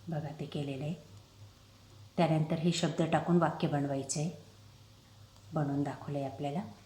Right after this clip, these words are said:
क्वेश्चन टूमध्ये एक पॅसेज दिलेला आहे आणि त्या पॅसेजवर आधारित या विचारलेल्या प्रश्नांची उत्तरं आपल्याला लिहायची. दहा गुणांसाठी हा पॅसेज आहे.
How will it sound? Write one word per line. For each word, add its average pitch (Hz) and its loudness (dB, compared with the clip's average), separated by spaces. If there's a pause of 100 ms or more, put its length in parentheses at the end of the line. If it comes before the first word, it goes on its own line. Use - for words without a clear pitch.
(1000)
क्वेश्चन 180 6 (140)
टूमध्ये 170 6 (160)
एक - -6
पॅसेज 165 2
दिलेला 156 4
आहे 156 2 (220)
आणि 156 2
त्या 160 0
पॅसेजवर 160 0
आधारित 147 -2
या 175 8
विचारलेल्या 151 2
प्रश्नांची 143 -2
उत्तरं 147 -2
आपल्याला 143 -2 (340)
लिहायची. 143 0
दहा 156 4
गुणांसाठी 147 0
हा - -8
पॅसेज 135 -4
आहे. - -14